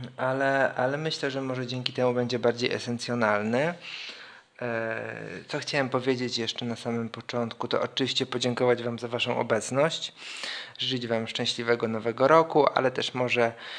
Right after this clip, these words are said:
ciągle jeszcze wesołych świąt. Nie wiem tak do końca, czy będę ten, te fi-,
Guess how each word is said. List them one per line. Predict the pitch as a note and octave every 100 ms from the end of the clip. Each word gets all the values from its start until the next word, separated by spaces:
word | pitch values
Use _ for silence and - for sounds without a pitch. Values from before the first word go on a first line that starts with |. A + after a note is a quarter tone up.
| - -
ciągle | - A2+ A#2 A#2
jeszcze | G#2+ - A2
wesołych | A2 - G#2 A2
świąt. | - A2 G#2+ -
Nie | A#2
wiem | A2 A2
tak | A2 -
do | -
końca, | - A2+ G#2+ - - - - - - _ _ _ _ - C#3
czy | B2+
będę | A#2+ A#2 A2+
ten, | A#2 A2+
te | -
fi-, | A#2 B2+